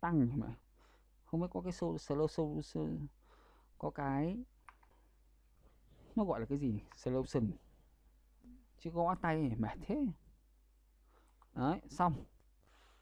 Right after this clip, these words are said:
Ảnh pet đúng không? Này, ảnh pet thì gọi đây. Ảnh after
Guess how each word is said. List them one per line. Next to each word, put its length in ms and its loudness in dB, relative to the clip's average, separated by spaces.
Ảnh 200 0
pet 220 -2
đúng 80 0
không? 280 4
Này, 140 0
ảnh 160 4
pet 120 -2
thì 100 -2
gọi 240 -2
đây. 360 2
Ảnh 240 -2
after 600 -2